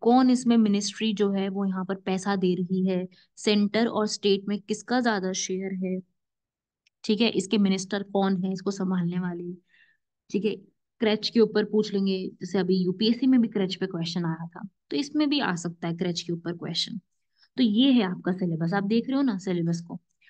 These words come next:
ठीक है। मैंने आपको भी unit one detail में बताई है because हम unit one को start करने वाले हैं, तो मैंने वो आपको समझाई है। ये तो सिर्फ आपको मैं एक syllabus दिखा रही हूँ। आज की class से हम लोग unit one को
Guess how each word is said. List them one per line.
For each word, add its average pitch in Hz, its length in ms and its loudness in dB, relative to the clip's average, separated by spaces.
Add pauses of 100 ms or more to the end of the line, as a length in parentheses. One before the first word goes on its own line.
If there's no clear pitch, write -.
(440)
ठीक 214 180 -2
है। 269 80 -4 (100)
मैंने 214 160 2
आपको 262 200 0
भी 262 100 4
unit 247 300 4
one 240 160 4
detail 226 280 2
में 226 140 0
बताई 226 280 0
है 262 60 0
because 233 340 -2
हम 240 180 2
unit 208 280 2
one 190 200 -2
को 233 100 -2
start 185 300 -4
करने 165 300 -2
वाले 156 260 -12
हैं, 160 160 -14 (520)
तो 214 60 2
मैंने 233 200 4
वो 233 160 4
आपको 220 240 2
समझाई 180 420 4
है। 254 100 2 (100)
ये 202 140 0
तो 247 120 -2
सिर्फ 254 280 -4
आपको 190 260 -6
मैं 247 80 0
एक 277 80 -6
syllabus 190 340 0
दिखा 175 260 -4
रही - 180 -14
हूँ। - 80 -18 (1900)
आज 220 320 2 (280)
की 254 160 4
class 190 360 0
से 233 200 2
हम 202 220 2
लोग 208 280 2 (120)
unit 226 300 2
one 196 260 2
को 233 220 2